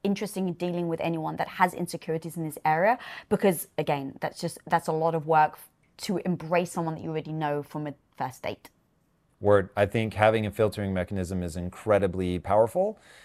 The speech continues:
Speaker 2: Um, and that, now we get into deal with the world the way that it
Speaker 1: I'm, like,
Speaker 2: is.
Speaker 1: getting all cozy
Speaker 2: No, I
Speaker 1: and
Speaker 2: mean, this
Speaker 1: crossing my
Speaker 2: is so
Speaker 1: legs. Yeah.
Speaker 2: interesting to me. Um, and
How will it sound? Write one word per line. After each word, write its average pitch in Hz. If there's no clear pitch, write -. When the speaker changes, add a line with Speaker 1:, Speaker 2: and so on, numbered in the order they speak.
Speaker 2:
Um, 101
and 113
that, 120
now 117
we 127
get 117
into 110
deal 113
with 117
the 110
world 107
the 95
way 104
that 98
it 101
Speaker 1:
I'm, 262
like, 269
Speaker 2:
is. 269
Speaker 1:
getting 262
all 254
cozy 277
Speaker 2:
No, 135
I 139
Speaker 1:
and 135
Speaker 2:
mean, -
this 147
Speaker 1:
crossing -
my -
Speaker 2:
is 269
so 143
Speaker 1:
legs. 135
Yeah. 202
Speaker 2:
interesting 170
to 95
me. 92
Um, 110
and 113